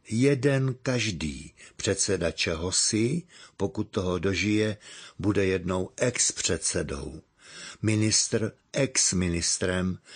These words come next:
premiér ex-premiérem,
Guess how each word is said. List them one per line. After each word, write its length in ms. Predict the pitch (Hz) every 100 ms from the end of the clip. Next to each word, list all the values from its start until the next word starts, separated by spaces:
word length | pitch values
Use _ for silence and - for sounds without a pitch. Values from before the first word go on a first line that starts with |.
| - -
premiér 760 | 127 127 123 120 110 104 101 _ -
ex-premiérem, 1400 | 160 156 - - 101 90 87 85 80 82 85 90 92